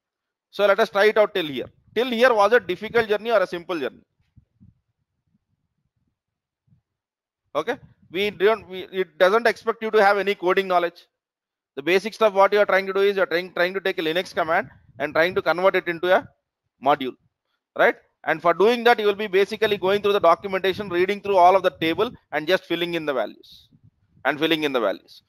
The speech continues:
So is it looking good or bad?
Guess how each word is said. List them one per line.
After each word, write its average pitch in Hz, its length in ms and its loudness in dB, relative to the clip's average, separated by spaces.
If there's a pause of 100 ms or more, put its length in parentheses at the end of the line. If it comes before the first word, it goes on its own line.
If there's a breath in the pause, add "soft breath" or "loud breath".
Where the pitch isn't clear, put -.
(240)
So 160 360 2 (440)
is 180 200 4
it 208 180 2
looking 202 420 -2
good 214 220 2 (580)
or 156 220 4
bad? 120 220 2